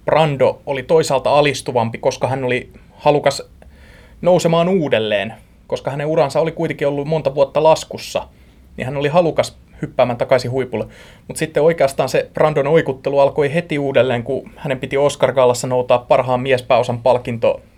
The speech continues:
Kummisedästä, ja hän kieltäytyi hakemasta sitä ja lähetti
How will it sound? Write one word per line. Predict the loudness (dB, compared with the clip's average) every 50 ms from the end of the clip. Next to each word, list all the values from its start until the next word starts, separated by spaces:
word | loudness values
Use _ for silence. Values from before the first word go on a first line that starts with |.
| -20 -8
Kummisedästä, | -6 -4 -4 -2 -2 0 2 2 2 2 2 0 -4 -4 -4 -8 -20 -20 -20 -20 -20 -10 -6 -2
ja | -2
hän | 0 -2 -2 -4
kieltäytyi | 0 2 2 2 4 2 2 0 0 -2 -2
hakemasta | -2 -2 -2 0 -2 -4 -4 -6 -8 -10
sitä | -12 -6 -2 0
ja | 2 2
lähetti | 2 0 -2 -4 -8 -10